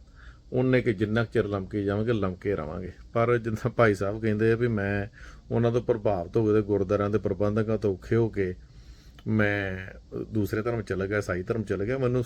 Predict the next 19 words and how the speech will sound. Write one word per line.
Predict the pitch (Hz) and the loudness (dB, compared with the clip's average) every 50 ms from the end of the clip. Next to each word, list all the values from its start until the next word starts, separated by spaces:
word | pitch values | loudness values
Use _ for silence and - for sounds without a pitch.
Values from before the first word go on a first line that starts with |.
| - - - - - | -4 -10 -10 -2 2
ਇਹ | 123 127 127 | 2 4 4
ਨਹੀਂ, | 120 120 | 2 -2
ਕੋਈ | - - 139 147 | -2 -2 0 0
ਆਬਜੈਕਸ਼ਨ | 147 139 120 117 104 - - - 104 | 0 2 2 2 2 2 0 -2 -2
ਨਹੀਂ | 104 110 113 | -2 -2 -4
ਕਿ | 120 | -2
ਜਿਹੜੇ | 110 104 104 101 | -2 -2 -2 0
ਧਰਮ | 117 123 113 104 92 | 0 0 -2 -2 -4
'ਚ | - | -6
ਮਰਜ਼ੀ | 98 98 95 85 85 110 117 | -6 -4 -4 -4 -2 -4 -2
ਜਾਵੇ। | 113 110 101 110 120 135 - - - - | -2 -2 -2 0 -2 -2 -4 -6 -6 -4
ਧਰਮ | - 101 101 | -4 -2 0
ਮੇਰੇ | 101 98 95 95 92 98 | 0 0 0 -2 -2 -4
ਹਿਸਾਬ | 101 113 113 110 | -4 -4 -4 -4
ਨਾਲ | 104 107 | -4 -6
ਸਭ | 101 - 98 95 | -6 -6 -6 -4
ਦੀ | 98 120 | -2 -2
ਨਿੱਜੀ | 113 110 98 90 87 92 110 110 104 | -2 -2 -4 -8 -8 -6 -2 -2 0
ਇੱਕ | 95 90 - - 90 90 90 | -2 -2 -2 -2 -2 -2 -2